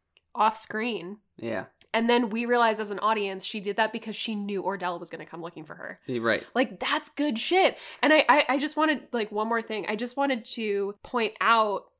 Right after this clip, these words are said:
Speaker 1: a really good example of this, about how she, like, she always has a plan. Like, that's her thing. And even if something happens, she's able to be flexible and change at a moment's notice and still come out on top. So I think, so I wanted to highlight at the very end,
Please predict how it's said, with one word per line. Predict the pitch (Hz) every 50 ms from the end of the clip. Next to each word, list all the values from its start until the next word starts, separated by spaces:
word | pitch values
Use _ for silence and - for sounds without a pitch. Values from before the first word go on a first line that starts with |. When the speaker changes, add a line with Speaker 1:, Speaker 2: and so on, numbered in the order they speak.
| _ -
Speaker 1:
a | 220 226
really | 208 202 214 208 214 214 202
good | 180 190 180
example | 165 180 185 202 220 214 214 196 185 170
of | 160 160
this, | - - - 180 202 - - -
about | 214 196 202 196 -
how | - - 214 208 208
she, | 208 -
like, | - 202 190 -
she | - - 247 226 - _
always | 208 202 202 214 220 220 208 214 208
has | - - 208 208 202 190 185 -
a | 185
plan. | - - - - 202 190 165 - - - - - _ _ -
Like, | 208 196 - _ -
that's | 202 190 202 - -
her | - 208 202
thing. | - 214 214 180 165 -
And | - 208 214 -
even | 247 269 277 339 330
if | 320
something | 311 - 285 269 247 226
happens, | 220 - 233 240 240 - 214 202 202 202
she's | - - 233 220 -
able | 165 196 202 208 208 208
to | 208 - - 226 185
be | 190 185
flexible | - - 240 240 247 - 339 320 381 403 403 403 392 _ _ _ _ - - - - _ _ -
and | 226 233 226
change | - - 247 240 240 240 247
at | 240
a | 233
moment's | 220 214 214 214 220 220 214 -
notice | 196 202 202 208 233 240 -
and | 214 208 208
still | - - - - - 202 202 269
come | - - 403
out | 403
on | 392 415 440 440 440 427
top. | - 440 453 480 339 - _ _ _ _ _ - - - - - _ _
So | - - 285 294 247 - -
I | 247 269
think, | - 339 330 302 - _ _ _
so | - - 277 262 240 233 233 240 233 - _ _ _ _ _ _ _ _ 226
I | 240
wanted | 254 247 254 247
to | 247
highlight | 240 - 233 226 233 226 214 -
at | 214 208
the | - 208
very | 185 202 208 214 214 202 -
end, | 202 208 214 185 180 180 196 190 190 -